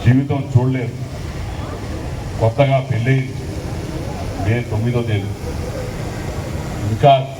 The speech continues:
ఆరాని కూడా ఆరని ఆ తల్లి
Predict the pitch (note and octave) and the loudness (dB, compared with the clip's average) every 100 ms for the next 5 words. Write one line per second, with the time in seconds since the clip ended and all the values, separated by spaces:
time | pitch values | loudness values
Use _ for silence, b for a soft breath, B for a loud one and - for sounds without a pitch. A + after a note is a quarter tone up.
0 | - - - - - - - - - - | -8 -6 -6 -6 -4 -4 -4 -4 -4 -4
1 | - - G2+ G2 C3+ D3+ D#3 D3+ D3 C3+ | -4 -4 4 6 6 4 2 2 4 4
2 | B2 C3 C3 B2 G2 - - - - - | 4 2 0 -2 -2 -4 -4 -4 -4 2
3 | G2 A2 F#2+ G2 - - - - - A2 | 6 6 4 -4 -6 -6 -4 -4 2 6
4 | A2 C3 | 6 4